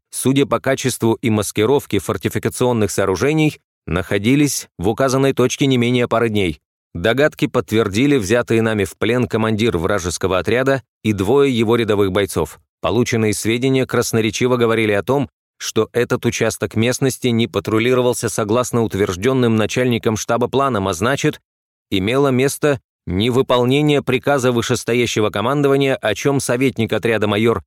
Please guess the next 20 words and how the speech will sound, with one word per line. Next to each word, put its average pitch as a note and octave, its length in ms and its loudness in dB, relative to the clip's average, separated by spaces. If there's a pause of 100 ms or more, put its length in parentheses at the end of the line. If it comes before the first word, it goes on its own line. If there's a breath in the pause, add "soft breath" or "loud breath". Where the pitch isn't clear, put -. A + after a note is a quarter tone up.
(120)
Щерницкий C3 680 0
доложил A#2 420 2
в G2+ 60 2
рапорте. F#2+ 500 -2 (800)
Я F#2 180 2
сделал E2 340 0
паузу, G#2+ 460 -2 (180)
обратил A2+ 340 0
внимание A#2+ 380 2
на G#2+ 160 0
то, - 120 -2
что A2 200 -4
присутствующие A2+ 960 -2
слушают C#3 640 0
меня A#2 260 2
с - 140 -6
легким A2+ 360 0
интересом, C3+ 520 0
и - 20 -6
продолжил. D#2 560 -2